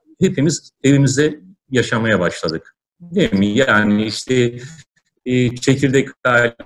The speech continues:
dediğimiz aileler var, kalabalık aileler var. E, dolayısıyla bir evi paylaşıyoruz günün yirmi dört saati.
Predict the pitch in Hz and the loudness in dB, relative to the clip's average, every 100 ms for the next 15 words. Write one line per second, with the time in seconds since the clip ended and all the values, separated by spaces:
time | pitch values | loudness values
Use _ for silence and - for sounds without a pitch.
0 | - 117 113 113 104 113 104 110 110 107 | -4 -2 0 0 0 -2 0 0 2 2
1 | 104 107 95 90 92 113 110 107 110 120 | 0 0 0 -2 -4 -2 0 2 0 -2
2 | 117 101 101 101 101 92 87 - _ _ | -2 -2 0 0 0 -2 -6 -12 _ _
3 | 120 123 123 147 185 180 170 139 175 147 | -4 0 2 4 2 0 -2 0 2 2
4 | 170 - 127 127 120 - 110 82 80 104 | 0 0 0 0 -2 -2 -2 -4 -6 -8
5 | 123 131 120 117 113 120 113 92 87 - | -4 -2 0 0 2 2 2 -2 -2 -6